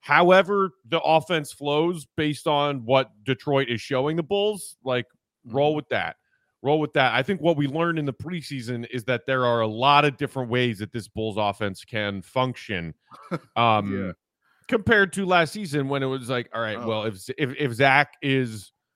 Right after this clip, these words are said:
Speaker 1: having an off night or if Zach is getting double teamed," the Bulls struggled to
Speaker 2: <laughs>
Speaker 1: score.
Speaker 2: Struggling.
Speaker 1: And now it's like, guess what? We get to watch Zach play off the ball.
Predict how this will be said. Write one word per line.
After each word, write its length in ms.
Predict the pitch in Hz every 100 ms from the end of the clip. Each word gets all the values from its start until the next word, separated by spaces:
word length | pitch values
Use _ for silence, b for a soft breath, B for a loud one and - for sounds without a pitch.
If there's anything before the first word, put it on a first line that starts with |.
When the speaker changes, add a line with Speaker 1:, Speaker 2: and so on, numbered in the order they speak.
| _ _ _ _ -
Speaker 1:
having 280 | 156 143
an 80 | 135
off 320 | 131 151 160
night 240 | 131 117 117
or 220 | 131 131 131
if 120 | 107
Zach 360 | 135 131 131
is 140 | 135 117
getting 260 | 143 127 117
double 260 | 127 104
teamed," 560 | - 254 240 127 127 156 _ _ _ _ _ -
the 100 | 143
Bulls 500 | 131 175 165 127 135 _
struggled 1800 | - - - - 127 113 110 135 165 170 170 170 139 151 135 113 92 87 95 -
to 100 | 127
Speaker 2:
<laughs> 20 |
Speaker 1:
score. 680 | - 151 175 151 107 95 90 _
Speaker 2:
Struggling. 440 | - 156 151 180 175
Speaker 1:
And 200 | 180 175
now 440 | 151 156 147 - -
it's 200 | 151 -
like, 300 | 143 127 - _ _ _ _ _ _ _ _ -
guess 220 | 147 -
what? 160 | 233 147
We 80 | 180
get 140 | 233
to 60 | 190
watch 220 | 190 190
Zach 240 | 170 196 -
play 140 | 196
off 140 | 190 180
the 60 |
ball. 460 | 165 185 175 120 _